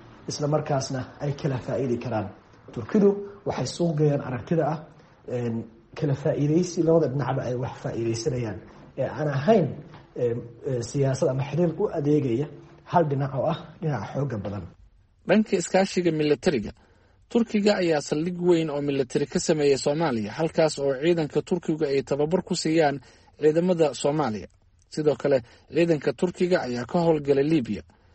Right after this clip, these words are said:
Speaker 2: Waxay kaloo iskaashi la leeyihiin Niger. Madaxweyne Erdogan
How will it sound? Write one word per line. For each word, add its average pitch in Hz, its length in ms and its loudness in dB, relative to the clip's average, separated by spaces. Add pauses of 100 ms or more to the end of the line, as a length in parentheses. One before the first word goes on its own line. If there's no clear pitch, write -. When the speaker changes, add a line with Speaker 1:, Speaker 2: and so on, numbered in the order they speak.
(260)
Speaker 2:
Waxay 147 200 0
kaloo 143 220 2
iskaashi 170 420 2
la 180 80 2
leeyihiin 139 540 2
Niger. 143 300 0 (680)
Madaxweyne 156 380 0
Erdogan 160 400 4